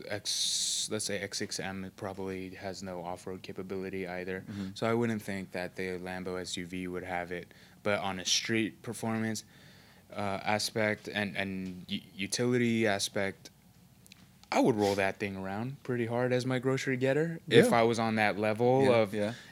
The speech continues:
Speaker 1: it wouldn't be my first choice. I'd
Speaker 2: Yeah.
Speaker 1: have, like, a Huracan before I take
Speaker 2: <laughs> Yeah,
Speaker 1: that thing.
Speaker 2: yeah.
Speaker 1: But that's probably a car for somebody that has a Huracan already.
Speaker 2: What, what, what's the
Speaker 1: Or
Speaker 2: price on that thing?
Speaker 3: Let's see the price.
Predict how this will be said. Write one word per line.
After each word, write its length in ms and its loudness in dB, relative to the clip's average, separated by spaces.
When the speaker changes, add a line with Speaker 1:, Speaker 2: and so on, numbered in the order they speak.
Speaker 1:
it 80 10
wouldn't 260 12
be 80 8
my 160 8
first 400 4
choice. 480 -2
I'd 220 4
Speaker 2:
Yeah. 120 -4
Speaker 1:
have, 140 0
like, 180 -4
a 180 -4
Huracan 440 -6
before 280 -8
I 140 -12
take 160 -4
Speaker 2:
<laughs> 20 0
Yeah, 60 4
Speaker 1:
that 260 2
thing. 220 -12
Speaker 2:
yeah. 200 -6
Speaker 1:
But 160 6
that's 180 8
probably 500 8
a 80 10
car 300 8
for 160 0
somebody 440 4
that 140 2
has 180 2
a 40 -4
Huracan 420 -4
already. 340 -2
Speaker 2:
What, 180 -2
what, 180 -2
what's 300 0
the 60 -2
Speaker 1:
Or 20 -6
Speaker 2:
price 260 0
on 100 -2
that 140 -8
thing? 160 -14
Speaker 3:
Let's 100 -10
see 120 -6
the 160 -2
price. 520 -8